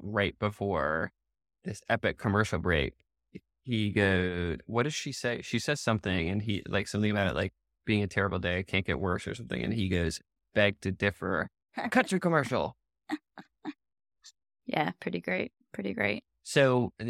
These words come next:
Speaker 1: meanwhile, while this is happening, Jenny and Giles are patrolling.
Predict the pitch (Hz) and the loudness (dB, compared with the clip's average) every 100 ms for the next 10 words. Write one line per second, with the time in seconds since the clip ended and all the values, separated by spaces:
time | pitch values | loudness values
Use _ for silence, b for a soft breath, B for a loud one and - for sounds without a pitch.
0 | 95 135 185 139 123 110 110 127 123 110 | 4 6 8 8 6 6 4 2 -2 2
1 | 107 107 107 101 101 92 113 120 117 110 | 2 2 2 2 0 -2 0 2 4 2
2 | 107 107 104 98 98 107 - 107 104 107 | 2 2 4 4 2 -2 0 2 2 0
3 | - 101 98 92 92 98 | 0 0 2 2 2 0